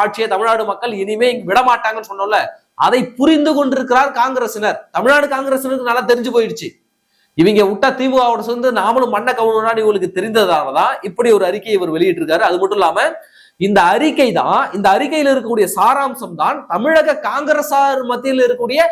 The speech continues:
அந்த மனதில் இருக்கக்கூடிய குரல். இன்றைக்கு பல பேர், "அப்பா, நம்ம பேச முடியல, நம்மளால எதுவும் சொல்ல முடியல, ஆனா ஒருத்தன் செஞ்சுட்டான்ப்பா, ஒருத்தன் பேசிட்டான்ப்பா" அப்படின்னு சொல்றாங்கல்ல, அதுதான் இது. அது மட்டும் இல்லாம பிரவீன் சக்கரவர்த்தி சில நாட்களுக்கு முன்பு கனிமொழியை நேரடியாக அட்டாக் பண்ணியே கேட்டிருந்தாங்க,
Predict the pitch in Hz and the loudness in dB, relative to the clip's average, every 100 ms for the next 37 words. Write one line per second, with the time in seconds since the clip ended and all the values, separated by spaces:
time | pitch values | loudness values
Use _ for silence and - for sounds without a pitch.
0 | - - 208 226 190 202 285 311 277 262 | -2 -6 -2 -2 0 0 2 0 -2 -2
1 | 247 277 285 269 277 - - _ _ _ | -2 -2 0 2 2 -2 -12 _ _ _
2 | _ _ - 196 220 185 196 233 285 269 | _ _ -2 0 2 2 2 2 4 2
3 | - 254 185 175 233 262 240 262 262 247 | 2 0 0 -2 0 0 0 -2 -2 -2
4 | 220 208 165 233 269 254 254 233 226 220 | -2 -2 -2 0 2 2 -2 -4 -2 -2
5 | 180 247 208 202 190 202 254 214 170 135 | 0 -2 -4 -6 -6 -2 0 0 0 -2
6 | - _ 165 175 170 220 262 233 202 170 | -6 _ -6 -2 2 2 2 0 0 0
7 | 143 - 160 196 190 175 180 196 196 - | -2 -2 -8 -6 -4 -2 0 0 -2 -4
8 | _ _ - 147 165 220 143 110 - 151 | _ _ -8 -2 0 0 0 -4 -4 2
9 | 196 214 220 160 175 302 - _ _ - | 2 4 2 0 -2 -6 -10 _ _ 0
10 | 254 285 254 214 214 208 226 202 202 214 | 2 2 0 0 0 0 -2 -2 0 0
11 | 220 196 185 208 202 185 202 247 208 190 | 0 0 0 0 0 0 -4 0 2 2
12 | 160 175 196 180 180 190 160 - 170 170 | -2 0 0 2 2 2 -2 0 -4 -4
13 | 170 170 165 160 143 127 | -6 -6 -6 -10 -10 -12